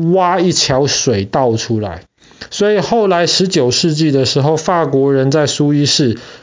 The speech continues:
把这些原来就有的这些水道堵塞得很严重，全部重新挖开。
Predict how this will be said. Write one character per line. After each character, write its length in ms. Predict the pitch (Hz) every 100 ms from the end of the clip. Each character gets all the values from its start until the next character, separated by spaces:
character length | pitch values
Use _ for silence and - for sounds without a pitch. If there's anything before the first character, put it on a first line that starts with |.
| -
把 160 | 135
这 180 | 127 185
些 260 | - 180 170
原 300 | 143 151 170
来 180 | 160 156
就 220 | 165 151
有 220 | 131 113
的 100 | 123
这 140 | 139
些 160 | 147 156
水 280 | - 120 107
道 200 | 147 120
堵 240 | 120 107
塞 240 | 117 143 143
得 80 |
很 180 | 117 110
严 220 | 98 98
重， 220 | 101 107 92
全 340 | - 147 165
部 180 | 202 180
重 240 | - 135
新 300 | 135 139 139
挖 180 | 131 120
开。 320 | - 107 90